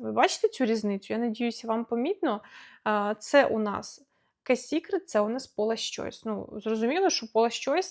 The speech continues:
це максимальна концентрація ретинола, порівняно, да, з іншими засобами.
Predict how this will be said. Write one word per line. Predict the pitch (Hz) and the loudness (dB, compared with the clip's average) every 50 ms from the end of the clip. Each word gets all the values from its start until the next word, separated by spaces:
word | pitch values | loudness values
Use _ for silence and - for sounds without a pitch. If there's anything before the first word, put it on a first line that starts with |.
| - | -6
це | - - 220 226 247 | -2 0 2 2 2
максимальна | 240 226 214 220 - - - 233 220 202 185 190 180 180 | 0 -2 -4 -4 -6 -4 -2 0 2 2 0 0 -4 -6
концентрація | - - 202 196 - - 202 196 - 220 277 277 - - 226 208 | -6 -6 -6 -6 -6 -6 -4 -2 0 0 0 -2 -2 -2 -2 0
ретинола, | 196 220 - 240 214 220 202 185 185 - - - - - - - - | 0 -2 -4 -4 -2 -2 -2 -2 -2 -4 -6 -8 -10 -12 -14 -2 2
порівняно, | 247 233 226 214 196 190 190 196 196 | 2 4 4 2 0 -2 -6 -8 -8
да, | 202 208 - 302 | -4 0 0 0
з | 294 - - | 0 -2 -6
іншими | - 220 208 208 - - 208 208 202 | -6 -2 0 0 0 0 -4 -6 -4
засобами. | 202 196 - - - - 220 220 208 208 | -4 -6 -6 -6 -8 -10 -10 -10 -10 -10